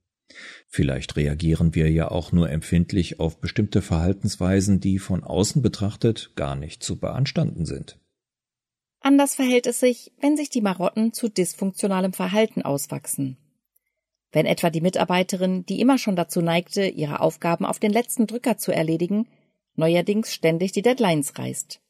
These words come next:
Speaker 2: Oder der Kollege, in dessen Projektberichten es zwar auch früher ab und zu kleinere Ungereimtheiten gab, mittlerweile regelrecht schlampige Berichte abliefert, die mehr Fragen aufwerfen als Antworten liefern. Oder das Teammitglied,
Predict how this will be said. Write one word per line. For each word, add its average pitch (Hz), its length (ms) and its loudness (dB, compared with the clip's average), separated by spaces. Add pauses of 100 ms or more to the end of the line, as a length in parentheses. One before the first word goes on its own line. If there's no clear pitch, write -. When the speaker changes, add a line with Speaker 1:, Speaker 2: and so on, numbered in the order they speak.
(880)
Speaker 2:
Oder 254 180 4
der 262 140 6
Kollege, 262 480 2
in 185 100 0
dessen 180 240 -2
Projektberichten 190 720 -2
es 95 160 -4
zwar - 180 0
auch 196 100 -2
früher 294 380 2
ab - 160 -4
und 175 140 -4
zu 175 140 -4
kleinere 165 480 -2
Ungereimtheiten 165 880 0
gab, 180 260 0 (640)
mittlerweile 208 600 2
regelrecht 202 420 0
schlampige 226 500 2
Berichte 170 380 0
abliefert, 208 540 -2 (320)
die 294 80 2
mehr 262 180 6
Fragen 190 460 0
aufwerfen 214 500 2
als - 180 -2
Antworten 165 480 0
liefern. 135 520 -2 (1000)
Oder 196 280 4
das 214 180 2
Teammitglied, 214 720 -2